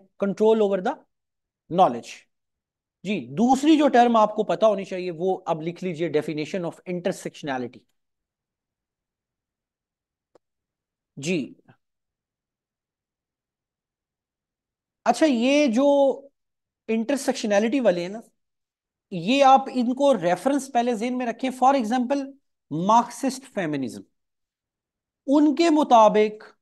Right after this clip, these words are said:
जो मर्द और औरत के दरमियान जितने भी डिफरेंसेस हैं, जितना भी गैप है, वो सारे के सारे को ला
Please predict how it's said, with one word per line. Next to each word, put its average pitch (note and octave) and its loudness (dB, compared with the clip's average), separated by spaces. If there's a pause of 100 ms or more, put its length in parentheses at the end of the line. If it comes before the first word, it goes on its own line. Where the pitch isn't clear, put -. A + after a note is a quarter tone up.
(1900)
जो G3+ 0 (140)
मर्द B3+ 6
और A#3+ 4
औरत A#3+ 4
के G3 -2
दरमियान D#3 -2 (460)
जितने A#3 -4
भी A#3 -4
डिफरेंसेस F3+ -4
हैं, C3 -10 (580)
जितना G#3+ -2
भी A#3+ -2 (160)
गैप A#3+ 4
है, C3 -12 (380)
वो C#4 0
सारे B3 2
के D#4 -4
सारे A3 -2
को C#4 -8
ला F#3+ -2